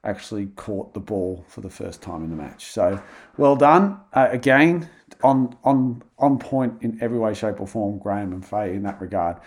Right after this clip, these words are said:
And that's my fifth one for this week. Uh, top five, number five, the Bulldogs score points. Yes, they've finally scored some points, and they did it against the,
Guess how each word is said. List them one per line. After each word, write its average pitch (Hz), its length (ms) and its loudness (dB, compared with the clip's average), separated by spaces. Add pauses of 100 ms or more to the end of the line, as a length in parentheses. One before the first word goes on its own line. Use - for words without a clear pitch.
(420)
And 143 100 4
that's 170 180 10
my 165 240 8
fifth 190 360 0
one 147 200 6
for 139 120 -6
this 143 200 0
week. 151 320 2
Uh, 135 260 0
top - 300 0
five, 160 440 10
number 147 200 2
five, 165 440 10 (480)
the 147 40 2
Bulldogs 147 460 6
score 147 260 4
points. 127 400 0
Yes, 123 280 -2
they've 123 180 -2
finally 147 300 4
scored 139 320 0
some 135 100 -2
points, 165 320 -2
and 135 100 2
they 117 40 -4
did 131 160 0
it - 20 0
against 120 380 -2
the, 113 240 -2